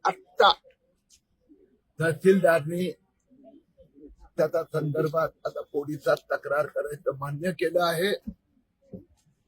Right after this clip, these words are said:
त्यांना पहिला हप्ता गेल्यानंतर बोमाबोम झाली म्हणून पुढचे हप्ते दिले गेले नाही आहेत. पण हे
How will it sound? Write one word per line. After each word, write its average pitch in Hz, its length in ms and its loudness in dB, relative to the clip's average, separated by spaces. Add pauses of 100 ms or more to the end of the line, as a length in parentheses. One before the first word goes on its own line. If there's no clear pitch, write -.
(840)
त्यांना 196 180 6 (140)
पहिला 185 300 6
हप्ता 190 320 4
गेल्यानंतर 180 800 2 (840)
बोमाबोम 165 500 -2
झाली 160 260 2
म्हणून 170 260 -4 (120)
पुढचे - 300 2
हप्ते 160 300 -2
दिले 147 300 4
गेले 190 240 6
नाही 117 340 -10
आहेत. 110 120 -6 (1000)
पण 185 120 4
हे 196 160 10